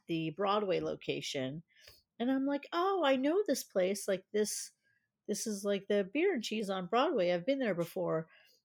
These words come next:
And I was like, "Oh, wow, they're opening up one over here." And I was like, "Oh, that's really cool." 'Cause I'd been to the Broadway one, and I enjoyed it, and I thought it was, like, super cool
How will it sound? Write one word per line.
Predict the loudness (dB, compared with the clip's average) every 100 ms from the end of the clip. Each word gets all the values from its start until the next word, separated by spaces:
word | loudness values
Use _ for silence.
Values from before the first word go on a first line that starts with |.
| _
And | -8 -2
I | 0 0 0
was | 0
like, | -2 -2
"Oh, | 0
wow, | 0 2 2
they're | 0 0
opening | -2 -2 -4
up | -4 -6 _ -16 -8
one | -4 0 0
over | 0 -2
here." | 0 0 0
And |
I | 0
was | -2
like, | -4
"Oh, | -2 0
that's | 0 0
really | 0 -2 -2
cool." | -2 0 0 -4 -20 _ _ _ _ _ _ _ -20 -2
'Cause | 2
I'd | 4
been | 2 0
to | 0
the | 0
Broadway | 2 0 2 0
one, | 0 -4 -4
and | -4
I | -4
enjoyed | -4 -2 0 2 4
it, | 4 2 -6 -20 -20 -6
and | -4
I |
thought | 0 2 2
it |
was, | -2 -2
like, | -4 -4 -8
super | -6 -4 -6
cool | -8 -2 2 2 2